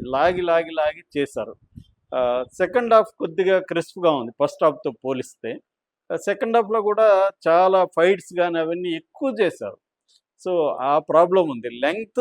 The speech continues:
దీనికి మేజర్ ప్రాబ్లం అనేది నా అభిప్రాయం. దాదాపు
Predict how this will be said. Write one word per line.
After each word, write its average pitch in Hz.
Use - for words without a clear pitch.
దీనికి 170
మేజర్ 156
ప్రాబ్లం 139
అనేది 127
నా 123
అభిప్రాయం. 123
దాదాపు 143